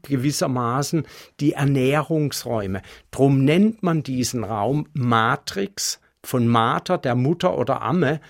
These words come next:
weil daraus ernährt er sich. Nirgendwo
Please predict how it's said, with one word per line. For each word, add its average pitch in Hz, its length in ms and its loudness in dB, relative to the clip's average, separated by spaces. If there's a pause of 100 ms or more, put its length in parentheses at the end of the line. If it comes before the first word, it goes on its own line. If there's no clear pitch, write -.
(160)
weil 123 200 0
daraus 170 640 0
ernährt 151 600 -2
er 131 180 -2
sich. - 360 -6 (260)
Nirgendwo 165 800 4